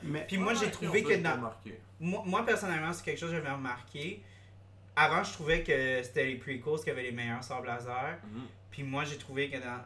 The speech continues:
Speaker 2: j'ai jamais vu des sabres laser aussi, euh, j'ai, c'est mes, cette scène-là,
Speaker 1: Ouais.
Speaker 2: c'était ma, euh,
Speaker 1: C'est vrai
Speaker 2: en
Speaker 1: qu'ils sont
Speaker 2: termes
Speaker 1: bien faits.
Speaker 2: d'esthétisme,
Speaker 3: Ouais.
Speaker 2: par rapport, puis aussi par rapport à comme, comment les sabres laser
Speaker 1: Ouais.
Speaker 2: fonctionnaient dans cette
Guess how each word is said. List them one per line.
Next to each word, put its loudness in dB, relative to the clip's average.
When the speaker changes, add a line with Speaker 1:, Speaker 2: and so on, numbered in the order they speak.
Speaker 2:
j'ai -8
jamais -2
vu -10
des -8
sabres -4
laser -2
aussi, -8
euh, -8
j'ai, -6
c'est -4
mes, -4
cette 0
scène-là, 4
Speaker 1:
Ouais. -4
Speaker 2:
c'était 6
ma, 4
euh, -6
Speaker 1:
C'est -6
vrai 6
Speaker 2:
en 10
Speaker 1:
qu'ils 4
sont 4
Speaker 2:
termes 12
Speaker 1:
bien 8
faits. -4
Speaker 2:
d'esthétisme, 0
Speaker 3:
Ouais. -4
Speaker 2:
par 10
rapport, 6
puis 0
aussi -4
par 4
rapport 4
à 4
comme, -2
comment 0
les -2
sabres -2
laser -2
Speaker 1:
Ouais. 2
Speaker 2:
fonctionnaient 0
dans -2
cette -4